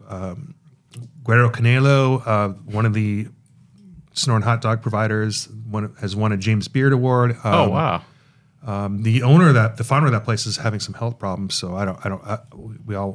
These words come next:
Speaker 1: hope that he recovers. But to me, to me, it's also about the,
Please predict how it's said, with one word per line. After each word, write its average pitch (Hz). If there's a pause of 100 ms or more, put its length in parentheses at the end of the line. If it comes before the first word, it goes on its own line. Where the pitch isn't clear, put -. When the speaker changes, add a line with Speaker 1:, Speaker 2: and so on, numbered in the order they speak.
Speaker 1:
hope -
that 101
he 120
recovers. 110
But 101 (580)
to -
me, 165
to 151
me, 151
it's 123
also 127
about 113
the, 107